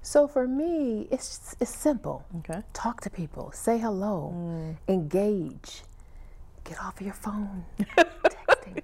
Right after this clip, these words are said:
Speaker 2: Yes.
Speaker 1: You know?
Speaker 2: Yes.
Speaker 1: Talk to people. And then you're able to realize that, you know, someone may be having an issue, you know? If you see someone that's kinda with a flat affect,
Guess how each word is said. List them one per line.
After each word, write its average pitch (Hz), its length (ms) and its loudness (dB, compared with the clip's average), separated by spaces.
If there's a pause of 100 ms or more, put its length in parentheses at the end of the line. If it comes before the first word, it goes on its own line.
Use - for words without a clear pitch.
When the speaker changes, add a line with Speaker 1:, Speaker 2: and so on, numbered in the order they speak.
Speaker 2:
Yes. 208 240 10 (300)
Speaker 1:
You 208 100 -8
know? 208 220 -4
Speaker 2:
Yes. 180 440 6
Speaker 1:
Talk - 340 -2
to 208 100 0
people. - 340 0
And 247 140 2
then 370 100 0
you're 359 180 2
able 262 220 2
to 226 160 -2
realize 190 680 -2 (460)
that, 214 360 6
you 220 120 4
know, 180 300 0
someone 269 500 0
may 247 260 -2
be 240 320 0
having 247 320 -4
an - 40 -6
issue, - 380 -6 (640)
you 190 100 0
know? 185 260 0 (520)
If 147 100 -6
you 175 80 0
see 220 160 2
someone 208 460 2
that's 180 180 -2
kinda 185 340 -4 (680)
with 170 180 -6
a - 60 -2
flat 190 460 2
affect, 190 680 0